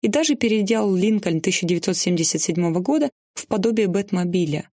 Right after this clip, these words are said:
Его коллекция, состоявшая из кукол, масок, значков и прочих предметов, связанных с образом любимого супергероя,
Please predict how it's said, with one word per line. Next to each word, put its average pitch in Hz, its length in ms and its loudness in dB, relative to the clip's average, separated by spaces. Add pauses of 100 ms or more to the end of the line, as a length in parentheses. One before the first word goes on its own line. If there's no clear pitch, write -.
(400)
Его 175 220 0
коллекция, 180 460 0
состоявшая 180 640 -2
из - 80 -2
кукол, 247 360 -4
масок, 175 420 -2
значков 170 480 -2
и 151 60 -2
прочих - 360 -4
предметов, 233 420 0
связанных 233 420 0
с - 80 -4
образом 202 380 0
любимого 202 380 2
супергероя, 190 720 0